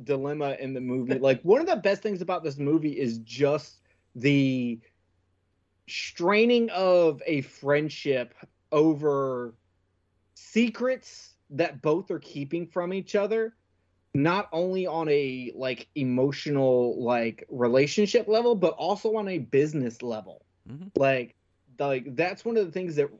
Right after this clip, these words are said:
Speaker 1: really just fucking makes this movie just god tier. Um,
Speaker 2: And
Speaker 1: like,
Speaker 2: the
Speaker 1: obviously all the demon stuff is really fucking dope. All the exorcism's dope. The pulling of the hair out of the mouth and,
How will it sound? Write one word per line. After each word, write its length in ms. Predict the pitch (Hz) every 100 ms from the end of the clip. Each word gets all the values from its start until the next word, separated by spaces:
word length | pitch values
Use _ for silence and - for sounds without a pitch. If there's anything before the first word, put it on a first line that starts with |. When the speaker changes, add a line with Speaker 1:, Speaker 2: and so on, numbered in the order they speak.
| -
Speaker 1:
really 400 | 208 226 226 214
just 240 | 160 160
fucking 500 | 180 175 156 120 117
makes 440 | 127 147 143 - _ _ _ _ -
this 260 | 120 147 143
movie 480 | 135 120 110 110 107 _ _ -
just 240 | 135 113 123 120
god 460 | 139 139 135 117 98
tier. 340 | - 101 - _ _ _ _ _ _ -
Um, 600 | 139 131 127 120 113 101 _ _ -
Speaker 2:
And 140 | 151
Speaker 1:
like, 100 | 156
Speaker 2:
the 60 | 175
Speaker 1:
obviously 300 | 185 196 214
all 160 | 175 160
the 120 | 151
demon 440 | 123 135 156 143
stuff 340 | 135 147 131 117
is 180 | 127 110
really 380 | 120 139 139 131
fucking 340 | 139 123 120
dope. 240 | 123 117 -
All 160 | 156
the 140 | 147 143
exorcism's 640 | 131 135 - 123 123 113
dope. 260 | 135 123 127
The 80 |
pulling 380 | 120 - 156 151
of 80 | 139
the 80 | 120
hair 320 | - 135 135
out 160 | 131 127
of 60 |
the 80 | 120
mouth 580 | 120 123 127 127 127 -
and, 260 | 113 107